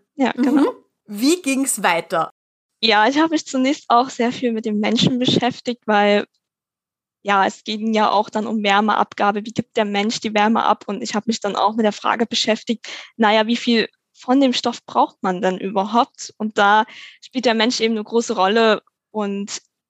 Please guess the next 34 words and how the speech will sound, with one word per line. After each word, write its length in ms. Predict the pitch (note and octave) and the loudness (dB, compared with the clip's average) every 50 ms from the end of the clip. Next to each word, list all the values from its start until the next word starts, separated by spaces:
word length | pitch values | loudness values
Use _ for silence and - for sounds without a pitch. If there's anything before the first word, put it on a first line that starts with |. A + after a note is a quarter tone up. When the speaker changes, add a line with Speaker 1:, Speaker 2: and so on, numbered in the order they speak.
| _ - | _ -2
Speaker 1:
ich 180 | - - - | -2 -2 -2
habe 140 | A#3 A3+ - - | -2 -8 -6 -2
dann 380 | A3 G#3+ G#3 G#3 G#3+ G#3+ - - - | -2 -2 -2 -2 -4 -6 -6 -8 -4
sehr 200 | - A3 G#3+ A3+ | -2 0 0 0
viel 220 | - - A#3 C4 | -2 -2 -2 -2
<laughs> 0 | |
Recherchearbeit 840 | - - - - - A#3+ A#3 D4 - F4 - - D4 D4 D#4 D#4 D4+ | 0 0 0 0 2 2 2 2 2 0 2 2 2 2 2 2 0
nochmal 260 | C#4 D#4 - - D#4 | 0 -2 -2 -2 -4
betrieben 540 | - E4+ - - - D4+ D#4 E4+ F4+ F4+ F#4 F4 - - - - - _ _ _ _ _ _ _ | -4 -4 -8 -4 0 2 2 2 2 0 -4 -6 -8 -14 -20 -20 -20 _ _ _ _ _ _ _
und 240 | B3 A#3+ A#3+ B3+ B3+ | 2 2 4 4 4
habe 160 | B3 C4+ - | 2 2 2
dann, 340 | - C4 B3 B3 A#3+ A3+ A3 - | 2 2 2 2 2 0 -2 0
ähm, 380 | - G#3+ G#3+ G#3+ G#3+ G#3 G#3 G3+ | 0 2 2 2 0 -2 -4 -4
auch 320 | - G#3 A3 A3 - - | -4 -4 -4 -4 -4 -2
Rechnungen 460 | - G#3 B3 - - D#4 D4 C#4 C#4+ C4 | 0 0 0 0 -2 -2 0 2 2 4
durchgeführt 520 | B3+ D#4 - - D4+ C#4+ - D#4 D4+ - | 4 4 2 2 -2 -2 -2 -4 -2 0
tatsächlich, 640 | D#4+ C#4+ C#4 - C#4+ C#4+ - - C#4+ - - - | 0 -2 0 0 -2 -2 0 0 -2 -2 -4 -4
um 100 | A#3+ B3+ | -2 0
den 160 | B3 B3 A#3+ F#3+ | 0 0 0 2
Wärmeleitwert 720 | G3+ G3 A#3+ C#4+ C#4 B3+ A#3 A3+ A#3 - A3+ A#3+ - - | 2 2 2 2 2 2 2 2 0 0 -4 -6 -6 -8
des 140 | - - | -10 -8
Menschen 340 | A#3+ A3 A#3+ - - - A#3 | -6 -6 -4 -4 -4 -2 -2
herauszufinden, 600 | G3+ F#3+ F#3+ F#3+ A3 - - A3+ - A3+ G#3+ - | -2 -2 -2 -4 -6 -8 -12 -10 -8 -8 -6 -4
also 220 | F#3 G3 - G#3+ G#3 | -4 -4 -4 -6 -6
wie 140 | A3 A3 | -6 -6
viel 260 | - - G#3+ G3 G3+ G3 | -4 -4 -4 -4 -2 0
Wärme 260 | F#3 G3 G3+ A#3+ A3 | 0 2 2 2 0
der 120 | G3+ G3+ | 0 -2
Mensch 260 | G3+ G3 F#3+ G3 - | -4 -4 -6 -8 -10
überhaupt 340 | - G#3+ G3+ G3 F#3+ - - | -10 -8 -8 -8 -8 -6 -6
abgibt 520 | - - _ _ - F#3+ - _ - - - - - - - _ _ | -6 -6 _ _ -6 -6 -6 _ -12 -18 -18 -20 -20 -20 -20 _ _
oder 220 | - G3+ G3 - | 0 0 2 2
abgeben 420 | - G#3+ - - G3+ G3+ - G3+ G3+ | 2 0 -2 -2 -2 -2 -2 -4 -6
kann. 420 | - - - G3 A3 A#3+ C4+ D4 | -4 -2 0 0 2 2 0 -2